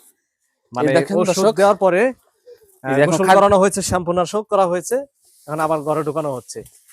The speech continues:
Speaker 1: এটা খাদ্য খিলানোর জন্য।
Speaker 2: এই পাশে আসো, এই পাশে থাকো, তোমার জায়গায় তুমি থাকো।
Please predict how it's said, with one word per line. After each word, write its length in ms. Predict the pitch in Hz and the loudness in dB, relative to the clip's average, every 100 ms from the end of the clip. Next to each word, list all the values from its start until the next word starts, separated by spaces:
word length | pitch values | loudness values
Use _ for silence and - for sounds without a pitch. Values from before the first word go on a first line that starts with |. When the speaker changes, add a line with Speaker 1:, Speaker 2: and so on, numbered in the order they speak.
| _ - | _ -12
Speaker 1:
এটা 160 | 147 | -10
খাদ্য 300 | 135 151 156 | -8 -6 -6
খিলানোর 320 | - 131 123 | -8 -8 -8
জন্য। 240 | 110 - - - _ | -8 -10 -12 -20 _
Speaker 2:
এই 100 | 170 | -2
পাশে 140 | 165 156 | 0 0
আসো, 140 | 151 | -2
এই 180 | 143 131 | -2 -2
পাশে 220 | 135 - | -4 -10
থাকো, 220 | 120 107 110 _ _ _ _ _ _ _ _ | -10 -12 -14 _ _ _ _ _ _ _ _
তোমার 160 | 151 151 | -6 -4
জায়গায় 180 | 160 160 | -4 -4
তুমি 160 | 160 | -4
থাকো। 280 | 160 160 196 | -4 -6 -6